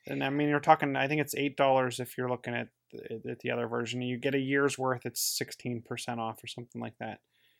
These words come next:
But, and, and they're already starting to talk about the next versions. Or Office twenty sixteen is gonna be out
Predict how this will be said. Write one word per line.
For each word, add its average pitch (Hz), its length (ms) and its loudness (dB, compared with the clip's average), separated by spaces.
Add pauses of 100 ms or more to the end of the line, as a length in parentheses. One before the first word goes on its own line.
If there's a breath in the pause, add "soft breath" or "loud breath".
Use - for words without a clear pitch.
(340)
But, 165 160 4 (680)
and, 151 180 4
and 151 300 2
they're 151 180 10
already 147 280 10
starting 135 320 0
to - 60 -8
talk 131 220 4
about 127 260 6
the 127 60 -6
next 123 280 -4
versions. 127 440 0
Or 123 260 -4
Office 135 380 4
twenty 135 380 -4
sixteen 131 640 -6
is 123 140 -6
gonna 127 200 -6
be 123 200 -4
out 120 260 0